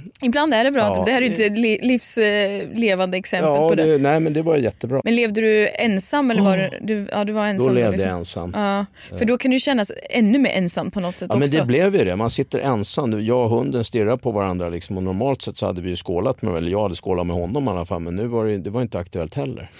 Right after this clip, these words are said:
Speaker 1: Nej, och det är kul för att det är ju många som skaffar hund när de blir nyktra också.
Speaker 2: Ja, nej, det hade jag lyckats med innan.
Speaker 1: Det hade du.
Speaker 2: <laughs> Ja, det var,
Speaker 1: Men det hjälpte
Speaker 2: det var
Speaker 1: inte
Speaker 2: liksom
Speaker 1: så mycket
Speaker 2: klart.
Speaker 1: ändå. Ja.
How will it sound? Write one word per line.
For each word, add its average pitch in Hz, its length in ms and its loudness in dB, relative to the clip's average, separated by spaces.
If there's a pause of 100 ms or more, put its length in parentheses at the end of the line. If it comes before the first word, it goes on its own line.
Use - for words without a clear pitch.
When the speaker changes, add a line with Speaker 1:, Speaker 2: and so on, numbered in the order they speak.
(280)
Speaker 1:
Nej, 220 280 2
och 214 60 2
det 208 80 2
är 220 60 0
kul 233 300 2
för 226 100 -4
att 220 80 -4
det 220 80 0
är 214 140 2
ju 208 60 2
många 208 280 0
som 226 140 -2
skaffar 226 400 -2
hund 190 180 0
när 180 80 -6
de 180 80 -4
blir 180 120 -4
nyktra 175 320 -8
också. 185 100 -2
Speaker 2:
Ja, 196 220 0 (120)
nej, 101 120 0
det 117 120 0
hade 98 160 0
jag 90 80 0
lyckats 87 320 -6
med 90 120 -6
innan. 90 140 -4
Speaker 1:
Det 226 80 0
hade 220 200 0
du. 302 60 0 (260)
Speaker 2:
<laughs> - 140 -4
Ja, - 80 -2
det 113 120 -2
var, 107 140 -4 (100)
Speaker 1:
Men 269 160 2
det 240 60 4
hjälpte 240 240 2
Speaker 2:
det - 60 4
var - 80 2
Speaker 1:
inte 139 100 2
Speaker 2:
liksom 208 140 0
Speaker 1:
så 220 60 0
mycket - 160 0
Speaker 2:
klart. - 160 2
Speaker 1:
ändå. 190 160 2 (460)
Ja. 196 380 0